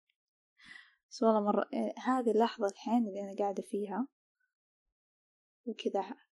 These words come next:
الشمس مشرقة، مكيف، ما وراي شيء، هذه نعمة الحمد لله، مرة حلو الشعور.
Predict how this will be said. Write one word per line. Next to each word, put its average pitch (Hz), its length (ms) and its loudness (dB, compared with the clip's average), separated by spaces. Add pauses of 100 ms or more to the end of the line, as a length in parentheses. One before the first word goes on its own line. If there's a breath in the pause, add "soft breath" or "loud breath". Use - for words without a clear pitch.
(380)
الشمس - 520 0
مشرقة، 208 600 -4 (840)
مكيف، 208 800 -8 (720)
ما 220 200 0
وراي 208 200 0
شيء، 202 400 -8 (160)
هذه 233 260 0
نعمة 185 340 -8 (340)
الحمد 208 300 -4
لله، 196 260 -10 (540)
مرة 214 120 -4
حلو 196 200 -8
الشعور. 202 460 -6